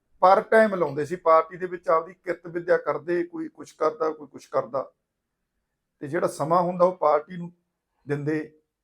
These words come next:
ਕਿ ਇੱਥੋਂ ਜਿਹੜਾ ਹੈਗਾ memorandum with resolution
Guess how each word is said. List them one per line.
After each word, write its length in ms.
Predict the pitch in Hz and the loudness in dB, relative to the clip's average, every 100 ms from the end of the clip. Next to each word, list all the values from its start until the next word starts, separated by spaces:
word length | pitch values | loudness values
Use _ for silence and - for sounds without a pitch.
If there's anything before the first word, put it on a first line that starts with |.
| _ _ _ _ _ _ | _ _ _ _ _ _
ਕਿ 100 | - - | -18 -4
ਇੱਥੋਂ 400 | 180 175 180 185 | -4 -4 -8 -4
ਜਿਹੜਾ 240 | 175 180 | 2 2
ਹੈਗਾ 220 | 165 165 | 2 -2
memorandum 580 | 175 156 160 175 170 165 | -4 -6 -6 -4 -4 -6
with 160 | 175 156 | -8 -6
resolution 500 | 143 165 165 160 | -6 -8 -10 -10